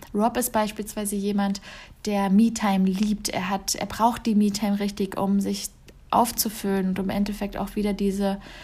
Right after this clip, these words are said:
ähm, die Quality Time mit mir zu genießen. Und bei mir ist es so, mein natürlichster State ist, sich mit Menschen zu verbinden. Mein natürlichster State ist,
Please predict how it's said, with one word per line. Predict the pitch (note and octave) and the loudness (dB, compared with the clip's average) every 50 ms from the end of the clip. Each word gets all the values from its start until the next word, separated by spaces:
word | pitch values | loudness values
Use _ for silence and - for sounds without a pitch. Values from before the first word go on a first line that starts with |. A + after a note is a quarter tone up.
| - - - - - - | -18 -18 -20 -14 -6 -2
ähm, | G3+ G3+ G3 F#3+ F#3+ F#3+ F#3+ F#3+ F#3+ F#3+ F#3+ F#3+ - - - - - - - - - - | 2 2 2 2 2 2 2 2 2 0 -2 -4 -6 -12 -14 -20 -20 -20 -20 -20 -8 -2
die | A3 A3 A3 A3 G#3 G3+ | 2 4 4 4 2 0
Quality | - - - A#3 A3 A#3 A3+ - G#3 | -2 2 2 4 4 2 0 -2 -2
Time | - A#3+ A3 G3+ | 0 2 2 4
mit | G#3 G#3 - | 2 2 2
mir | G#3+ A3+ C4 D4 C#4+ | 2 2 2 2 -2
zu | - - G3+ | -2 -4 -2
genießen. | F#3+ G#3 G3 G3 G3 G3+ G3+ - - A#3 A#3 A3+ | 0 2 2 2 2 4 2 2 2 2 2 2
Und | A3 A3 | 0 0
bei | G#3+ G#3 | 0 0
mir | G3+ G3+ G#3+ A3 | 2 2 2 0
ist | A3 - | 0 -2
es | A3 G#3+ - - | -2 -2 -2 0
so, | G#3+ G#3+ G#3+ G#3 G#3 G3 A3 | 0 0 2 2 2 2 2
mein | A3+ A3+ G#3 | 2 2 2
natürlichster | G3+ G3 - - A#3+ A#3 A3+ A3+ A3 - - G3+ | 2 0 0 0 0 2 2 0 0 0 -4 -4
State | G3+ - - G#3 G#3 G3+ G3 G3+ | -4 -2 -2 0 0 0 0 -2
ist, | - G3+ - | -2 -2 -2
sich | - G3+ G3 - | -2 -2 -4 -4
mit | G3+ G3 - | -4 -4 -2
Menschen | G3+ G3 G3 G3+ - G#3 G3+ | 0 0 0 0 0 0 -2
zu | - A3+ | -2 -4
verbinden. | G3 - G3 F3+ G3 F#3+ F#3+ F#3+ F#3+ G3 | -4 -4 -4 -2 -2 -2 -2 -2 -2 0
Mein | G3 G3 G3 | 0 0 0
natürlichster | G3 F#3+ - - A#3 G3+ A3 G3+ - - G3 | 0 -2 -2 -2 0 0 0 0 -2 -2 -2
State | F#3+ - - G#3+ G3 G3 G3 G3 - | -2 -2 -2 0 0 0 -2 -2 -2
ist, | G3 G3+ G3+ - - | -2 0 0 0 -2